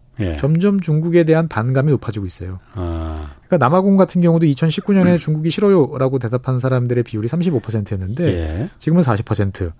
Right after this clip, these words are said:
Speaker 1: 예.
Speaker 2: 브라질 같은 경우도 이천십 년, 좀 옛날이죠.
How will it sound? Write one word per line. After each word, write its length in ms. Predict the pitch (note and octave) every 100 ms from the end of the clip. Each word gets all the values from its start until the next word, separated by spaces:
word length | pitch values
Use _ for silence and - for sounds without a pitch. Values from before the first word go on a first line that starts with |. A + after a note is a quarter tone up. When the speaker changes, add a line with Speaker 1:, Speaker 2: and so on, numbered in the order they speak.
| G#2+
Speaker 1:
예. 180 | E2+ D#2 C#2+ - _ _
Speaker 2:
브라질 300 | - F3+ G3
같은 260 | G3 F3+ F3+
경우도 680 | F3 E3 E3 F3 E3+ E3 D3+ -
이천십 500 | C3+ B2+ F3 D#3+ B3
년, 200 | F3+ G2+
좀 120 | B2
옛날이죠. 460 | G#2+ A2+ G2+ F#2+